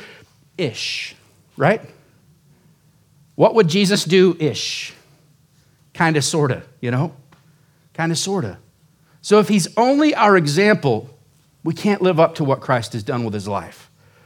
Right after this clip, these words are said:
But Jesus says, "It's finished."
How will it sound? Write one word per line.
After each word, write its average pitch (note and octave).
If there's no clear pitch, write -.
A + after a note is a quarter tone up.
But C3+
Jesus A#3
says, F3
"It's -
finished." -